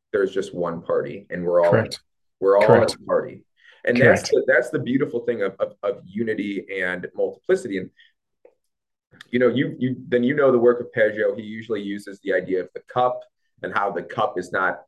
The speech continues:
Speaker 1: it's a cup, but the cup's a cup because there's a good that it has, and there's multiplicity of a cup, right? So, like, in my Starbucks cup, right, there's multiple things that actually make this up. And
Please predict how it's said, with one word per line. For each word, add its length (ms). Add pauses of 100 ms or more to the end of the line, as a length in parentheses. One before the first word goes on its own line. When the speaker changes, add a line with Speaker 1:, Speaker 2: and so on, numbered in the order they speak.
Speaker 1:
it's 180
a 80
cup, 480
but 120
the 80
cup's 320
a 60
cup 300
because 500 (800)
there's 300
a 60
good 640 (280)
that 140
it 140
has, 520 (380)
and 640 (120)
there's 200
multiplicity 680
of 100
a 60
cup, 420
right? 220
So, 260
like, 160
in 60
my 100
Starbucks 540 (100)
cup, 180
right, 160 (120)
there's 260
multiple 420
things 220
that 160
actually 280
make 220
this 220
up. 300 (420)
And 320